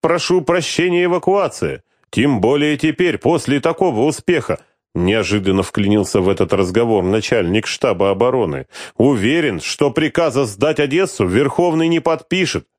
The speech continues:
Кстати, напомню, что мы уже начали подготовку оборонительного района к действиям в зимних условиях.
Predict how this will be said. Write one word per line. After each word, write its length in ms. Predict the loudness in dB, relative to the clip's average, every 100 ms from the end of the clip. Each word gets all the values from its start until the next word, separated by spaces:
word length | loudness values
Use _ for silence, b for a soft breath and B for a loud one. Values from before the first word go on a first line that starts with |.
| _
Кстати, 540 | -12 -4 0 0 0 -4
напомню, 720 | 0 -2 0 0 0 -2 -6 B B
что 320 | -10 -2 0
мы 240 | 2 2
уже 340 | 2 0 0 0
начали 400 | 0 0 0 0
подготовку 760 | 0 0 0 2 0 2 0
оборонительного 680 | 2 2 0 -2 0 2 2
района 500 | 2 2 0 0 -2
к 140 | -4 -4
действиям 640 | -2 0 -2 -2 0 0
в 60 |
зимних 460 | -2 -2 0 0 0
условиях. 540 | 0 0 0 0 -4